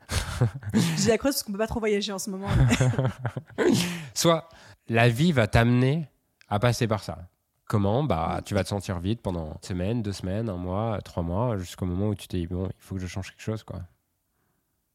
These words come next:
Speaker 1: Je sais pas si t'as eu ça, moi, moi, j'ai vraiment eu ça,
Speaker 2: Oh oui.
Speaker 1: de <laughs>
Speaker 2: Plusieurs fois, hein.
Speaker 1: Ok, ouais. De...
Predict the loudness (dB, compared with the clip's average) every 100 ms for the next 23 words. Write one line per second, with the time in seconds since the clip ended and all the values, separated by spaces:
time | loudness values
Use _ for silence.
0 | -8 -2 0 0 -2 0 -2 -2 -4 -4
1 | -2 -4 -4 -4 -4 -6 -4 -2 0 -2
2 | -6 -12 -8 -2 0 0 -2 -4 -4 -6
3 | -4 0 0 0 0 0 0 0 0 -2
4 | -4 -6 -6 -6 -8 -10 _ _ _ 2
5 | 2